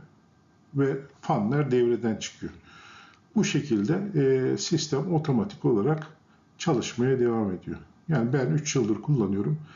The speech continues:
Herhangi bir sıkıntı da yaşamadım. E, gayet sağlıklı çalışıyor sistem. Evet arkadaşlar, durum bu.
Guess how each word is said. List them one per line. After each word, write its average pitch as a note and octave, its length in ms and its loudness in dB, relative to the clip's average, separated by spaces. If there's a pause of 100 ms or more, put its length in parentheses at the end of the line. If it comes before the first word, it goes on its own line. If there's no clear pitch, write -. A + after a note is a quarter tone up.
(400)
Herhangi D3 480 2
bir B2+ 40 0
sıkıntı A#2 460 -2
da A2+ 60 4
yaşamadım. B2 580 0 (1160)
E, D3 60 0 (220)
gayet G#2 360 0
sağlıklı D#3 560 -2
çalışıyor A#2 460 -2
sistem. - 360 -6 (1400)
Evet E3+ 240 2
arkadaşlar, B2 640 0
durum E3 320 2
bu. C#3 220 -2